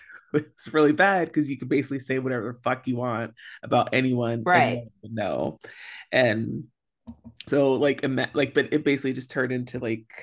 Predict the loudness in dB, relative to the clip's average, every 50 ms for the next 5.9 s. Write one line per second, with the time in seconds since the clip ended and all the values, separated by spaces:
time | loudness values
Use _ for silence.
0 | -20 -20 _ _ _ -10 -10 -10 -8 -6 -4 -2 0 2 4 4 4 4 4 2
1 | 2 4 2 2 2 0 -4 -4 -2 -4 -4 -2 -2 -2 -2 -2 -2 -4 -6 -6
2 | -4 -4 -6 -6 -4 -2 -2 -2 -2 -2 -2 -2 -2 -2 -2 -4 -6 -8 -10 -14
3 | -20 -20 -20 -20 -20 -20 -20 -12 -6 -2 -2 0 0 0 -2 -4 -4 -6 -6 -6
4 | -6 -6 -6 -4 -2 -2 -2 0 0 0 2 2 2 2 2 2 0 -2 -2 -4
5 | -6 -6 -6 -8 -8 -6 -8 -8 -8 -6 -6 -4 -4 -4 -4 -6 -8 -10